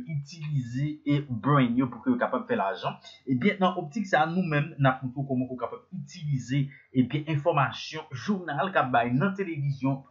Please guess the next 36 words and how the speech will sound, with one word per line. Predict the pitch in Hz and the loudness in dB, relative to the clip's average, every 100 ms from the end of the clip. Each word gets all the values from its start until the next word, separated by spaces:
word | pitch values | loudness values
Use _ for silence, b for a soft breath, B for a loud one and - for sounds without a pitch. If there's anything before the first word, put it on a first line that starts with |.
| - | -10
pou | 135 | -8
ko | - | -4
menm | 127 135 127 | -2 0 0
kapab | 120 113 127 123 123 B B - | 0 2 0 0 0 B B 6
fè | 165 | 6
lajan. | 120 95 95 - - - _ - - - - | 8 4 -2 -10 -14 -20 _ -20 -18 -14 -2
Nou | 170 | 4
ale | 185 185 | 6 8
la | 180 147 | 6 6
sou, | - 185 170 | -2 -6 -2
e, | 160 147 | 0 -2
sit | - 196 190 | -4 -10 -4
sa, | - 208 | 2 2
se | 208 160 | 2 -4
yon | 139 | -8
sit, | - 143 139 | -8 0 2
euh, | 131 | 2
print | 165 156 143 | 2 0 2
on | 139 | 2
demand, | 135 170 247 262 B B | 2 0 0 -2 B B
ki | 139 | -4
se | 170 | 2
redbubble | 156 151 143 147 135 | 4 6 4 6 6
dot | 127 123 | 6 6
com. | 175 226 285 b b b - - | 4 4 2 b b b -18 -6
Ok, | 147 254 262 | 2 4 6
nou | 190 156 | 4 2
wè | 147 | 4
men | 139 135 139 139 135 | 6 8 6 6 4
enfòmasyon | 135 135 127 127 | 4 4 2 4
la, | 170 185 - 156 | 4 4 2 2
œuvre | 143 | 2
sélectionnée | 156 139 135 143 127 | -6 -8 -2 0 0
pour | 127 127 123 | 0 -4 -4
vous, | 139 208 240 254 254 240 | -2 2 6 6 6 0
ok, | 143 - | -6 0